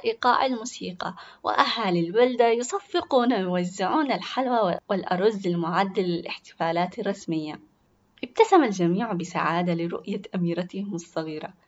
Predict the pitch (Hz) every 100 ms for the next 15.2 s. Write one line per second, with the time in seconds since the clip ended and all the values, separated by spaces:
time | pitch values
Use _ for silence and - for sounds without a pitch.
0 | _ _ _ _ - 320 330 190 190 247
1 | 262 202 165 151 - 160 - _ - -
2 | - - - 185 175 175 170 185 208 214
3 | 214 - 185 165 170 165 190 196 196 185
4 | 175 190 196 185 175 170 170 190 175 165
5 | - - 190 190 175 175 190 220 220 147
6 | - 170 269 - _ _ _ - - -
7 | 226 233 247 370 - 226 185 196 - -
8 | - - - 202 165 170 - - - 214
9 | - 208 196 190 220 247 233 196 185 -
10 | 254 311 330 330 - - 233 226 214 208
11 | 202 277 302 285 285 285 247 - 175 170
12 | 160 - - 311 269 190 180 220 233 220
13 | 175 - 247 226 180 180 185 175 175 175
14 | _ - - 190 185 - - 190 202 269
15 | 226